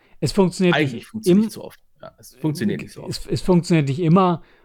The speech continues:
Speaker 1: und es ist auch immer eine Frage dessen, äh, das Wie und so weiter. Da hängt ja wahnsinnig viel auch mit dran. Und die Male, wo dann wirklich was neu gemacht wird, die sind meistens auch deutlich besser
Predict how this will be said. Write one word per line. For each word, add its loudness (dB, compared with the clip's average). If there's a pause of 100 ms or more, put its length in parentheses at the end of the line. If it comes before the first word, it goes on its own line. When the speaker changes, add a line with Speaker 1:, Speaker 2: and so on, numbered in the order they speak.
(120)
Speaker 1:
und 2
es -2
ist 4
auch 4
immer 6
eine 4
Frage 0
dessen, 0
äh, -8
das -6
Wie 2 (300)
und 0
so -2
weiter. 2
Da 2
hängt 2
ja 2
wahnsinnig 0
viel 0
auch -6
mit -4
dran. -2 (400)
Und -4
die 0
Male, 4
wo 2
dann 4
wirklich -6 (200)
was -4
neu 4
gemacht 0
wird, 0
die 0
sind 0
meistens 0
auch -2
deutlich -2
besser 0